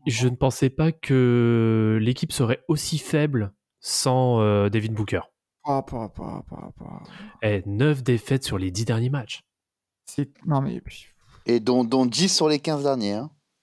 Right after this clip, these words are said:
Speaker 2: Ouais, ouais, c'est ça, c'est,
Speaker 1: Ah,
Speaker 2: c'est que
Speaker 1: ah,
Speaker 2: ça,
Speaker 1: ah.
Speaker 2: ça dure, quoi.
Speaker 1: Je, je ne pensais pas que ce serait autant, euh, Booker dépendant. C'est, j'ai rien d'autre à dire, hein. Moi, là, <laughs> ma take, elle va s'arrêter là, hein.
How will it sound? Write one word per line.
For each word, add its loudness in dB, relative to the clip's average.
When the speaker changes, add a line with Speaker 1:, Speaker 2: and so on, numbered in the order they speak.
Speaker 2:
Ouais, 4
ouais, 4
c'est -2
ça, 2
c'est, -2
Speaker 1:
Ah, 0
Speaker 2:
c'est -4
que -8
Speaker 1:
ah, -10
Speaker 2:
ça, 0
Speaker 1:
ah. -2
Speaker 2:
ça -4
dure, 0
quoi. -12
Speaker 1:
Je, 0
je 0
ne 0
pensais 0
pas -2
que -2
ce -2
serait -4
autant, 0
euh, 0
Booker 0
dépendant. -2
C'est, -2
j'ai 2
rien 4
d'autre 0
à 2
dire, 2
hein. -4
Moi, 2
là, 2
<laughs> 0
ma 6
take, 2
elle 2
va 2
s'arrêter 2
là, 2
hein. -6